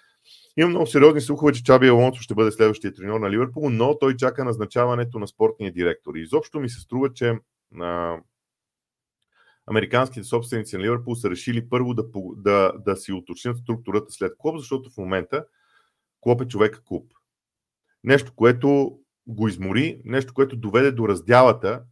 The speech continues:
с него. И всъщност това, че Ливърпул не успява да използва пълния капацитет на Клоп, защото го кара да се занимава с неща, които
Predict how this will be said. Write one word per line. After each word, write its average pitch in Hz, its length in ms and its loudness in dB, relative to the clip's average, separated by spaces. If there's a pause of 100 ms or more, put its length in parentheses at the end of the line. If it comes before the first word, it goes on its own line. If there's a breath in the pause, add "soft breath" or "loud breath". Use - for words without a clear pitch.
(180)
с - 120 -16
него. 87 320 -6 (100)
И 90 80 -14
всъщност 160 440 -6
това, - 220 4
че 139 120 -6
Ливърпул 131 380 0
не 110 80 -6
успява 139 440 0
да 113 80 -8
използва 123 480 -6
пълния 123 300 -4
капацитет 113 520 -6
на 92 140 -10
Клоп, 113 240 0
защото 117 340 -8
го 98 140 -8
кара 117 340 2 (1080)
да 113 120 2
се - 160 -10
занимава 110 400 2
с 113 180 -10
неща, 131 300 -2
които 123 460 -4